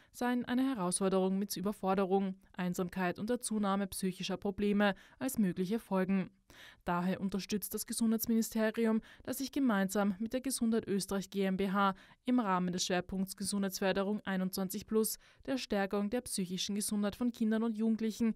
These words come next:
sowie der sozialen Teilhabe der älteren Generation verschrieben hat. Weitere dreizehn Projekte mit insgesamt zwei Millionen Euro. Von diesen sind einige auf die Stärkung des Wohlbefindens und der psychosozialen Gesundheit von Kindern,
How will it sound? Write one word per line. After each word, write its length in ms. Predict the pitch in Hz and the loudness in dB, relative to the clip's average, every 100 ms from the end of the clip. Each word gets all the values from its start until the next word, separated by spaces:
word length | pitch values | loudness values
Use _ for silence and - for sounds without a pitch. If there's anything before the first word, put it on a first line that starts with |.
| - - | -4 -20
sowie 260 | - 277 262 | -6 -4 -2
der 80 | 269 | -2
sozialen 480 | 285 - 202 190 196 | -4 -2 0 0 -2
Teilhabe 540 | - 170 170 180 185 | -4 -4 -2 -2 -2
der 120 | 196 | -2
älteren 360 | 180 180 196 202 | -2 -2 -2 0
Generation 760 | 202 208 220 - 214 196 196 - | 0 0 0 0 2 4 0 -2
verschrieben 480 | 247 - 226 220 220 | -4 0 2 2 2
hat. 280 | 214 - - _ _ _ _ - | 2 -2 -16 _ _ _ _ -6
Weitere 480 | 185 185 180 190 185 | -2 -2 -2 -2 -2
dreizehn 400 | 180 165 - 196 | -2 -2 -2 -2
Projekte 540 | 202 185 190 - 196 | 0 0 0 -2 0
mit 160 | 240 - | 0 0
insgesamt 680 | 202 190 202 214 202 - - | 0 0 -4 -2 -2 -2 -6
zwei 380 | - 190 175 180 | -4 -2 0 0
Millionen 480 | 185 175 175 220 254 | 0 0 0 0 0
Euro. 560 | 190 185 180 175 - _ _ - - - | 0 0 2 0 0 _ _ -20 -20 -14
Von 200 | - 196 | -2 0
diesen 280 | 185 185 196 | 0 0 0
sind 220 | 208 220 | -2 -2
einige 480 | 202 208 214 220 208 | 0 0 2 2 0
auf 80 | - | -2
die 100 | 247 | -6
Stärkung 500 | - 208 196 220 214 | -2 0 0 0 -2
des 200 | 247 196 | -2 0
Wohlbefindens 800 | 196 196 214 214 208 220 226 - | 0 2 0 0 2 2 2 -2
und 180 | 247 247 | -4 -4
der 80 | |
psychosozialen 720 | 285 - 196 202 208 - 208 208 | -4 -4 -4 -4 -4 -2 0 0
Gesundheit 420 | 220 226 214 - | -2 0 0 0
von 160 | 240 | 0
Kindern, 380 | 233 214 202 208 | 0 0 2 0